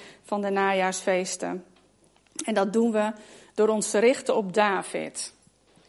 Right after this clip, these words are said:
Maar ik kan me zo voorstellen dat je hier zit en dat je denkt: van: "Ja, maar we zijn toch al vergeven? En we zijn toch al verzoend?"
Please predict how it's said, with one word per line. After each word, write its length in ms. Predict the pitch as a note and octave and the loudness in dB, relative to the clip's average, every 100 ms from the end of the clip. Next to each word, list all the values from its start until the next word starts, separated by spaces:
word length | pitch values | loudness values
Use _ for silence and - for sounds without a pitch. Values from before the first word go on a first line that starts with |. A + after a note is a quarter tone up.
| _ _ _ _ | _ _ _ _
Maar 140 | - | -8
ik 120 | B3+ - | -8 -4
kan 200 | - D#4 | -2 0
me 80 | |
zo 140 | C4 C4+ | 2 0
voorstellen 680 | - D4 C#4+ C#4 C#4 B3 | 0 2 2 0 0 0
dat 220 | A3+ A#3 A#3 | 2 0 0
je 80 | |
hier 180 | A3+ G#3+ | -2 -2
zit 280 | F3+ B3+ C4+ | 0 0 0
en 80 | A3+ | -2
dat 160 | G#3+ | -4
je 80 | A3+ | -4
denkt: 260 | G#3+ G#3+ - | -4 -4 -4
van: 120 | A#3 | -4
"Ja, 120 | G#3+ | -2
maar 180 | G#3+ G3+ | -2 -4
we 60 | F#3 | -4
zijn 280 | G3 B3 | -2 -2
toch 200 | C4 - | -2 -6
al 140 | F#3+ F3+ | -10 -10
vergeven? 720 | - - E3 E3 - F#3+ C4 - _ | -12 -6 -4 -4 -8 -12 -12 -18 _
En 160 | A3 F#3+ | -14 -10
we 80 | G3 | -6
zijn 420 | - G3+ G#3 C#4 | -6 -2 2 2
toch 180 | A3 - | 0 -6
al 200 | - F#3+ | -8 -8
verzoend?" 720 | G#3+ - A3+ G3 B3 - | -6 -4 -4 -2 -4 -6